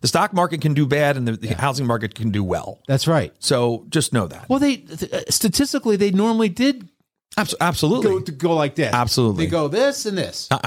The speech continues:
Speaker 1: I,
Speaker 2: at the same time.
Speaker 1: I
Speaker 2: And they
Speaker 1: agree.
Speaker 2: do, and then they do that.
Speaker 1: One hundred percent.
Speaker 2: That's, and statistically, that's what's been happening. And that's what's
Speaker 1: Yeah.
Speaker 2: happening now.
Speaker 1: Yeah.
Speaker 2: I just wanna say that this article had a lot of misinformation in it. I don't know where he got it all,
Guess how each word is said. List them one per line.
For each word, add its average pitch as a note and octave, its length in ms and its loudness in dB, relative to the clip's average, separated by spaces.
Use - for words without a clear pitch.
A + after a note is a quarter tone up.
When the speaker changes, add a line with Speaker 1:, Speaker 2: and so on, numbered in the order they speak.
Speaker 1:
I, B2 120 0
Speaker 2:
at - 40 -2
the F3 60 -4
same F3+ 180 -4
time. C3 240 -4
Speaker 1:
I F#2 120 0
Speaker 2:
And C#3+ 80 0
they D3 40 2
Speaker 1:
agree. G3+ 180 4
Speaker 2:
do, - 40 -2
and D3+ 80 -2
then D#3 100 -4
they E3 100 0
do G3+ 120 -4
that. - 320 -2
Speaker 1:
One G#2 160 0
hundred G3+ 140 2
percent. F3+ 240 0
Speaker 2:
That's, F3 100 -2
and - 0 -
statistically, F3+ 480 -2
that's D#3 180 -2
what's - 140 -8
been A#2+ 160 2
happening. F3 360 2
And D#3+ 80 4
that's G3+ 120 -2
what's F#4 120 4
Speaker 1:
Yeah. A#3 40 2
Speaker 2:
happening F3+ 340 -4
now. F3 340 -4
Speaker 1:
Yeah. C#3 200 -2
Speaker 2:
I E3+ 80 4
just A3 120 0
wanna G#3+ 140 2
say D#3+ 220 0
that B2 160 -2
this D3+ 240 0
article F#3+ 500 0
had D3 160 2
a C#3 80 0
lot C#3+ 320 0
of D3 240 -2
misinformation C3+ 1160 0
in F#2 100 2
it. G#2+ 300 0
I B2 100 2
don't C#3+ 160 0
know C#3+ 80 2
where C3 240 4
he A#2 160 4
got B2+ 300 2
it A#2 100 4
all, G2 340 0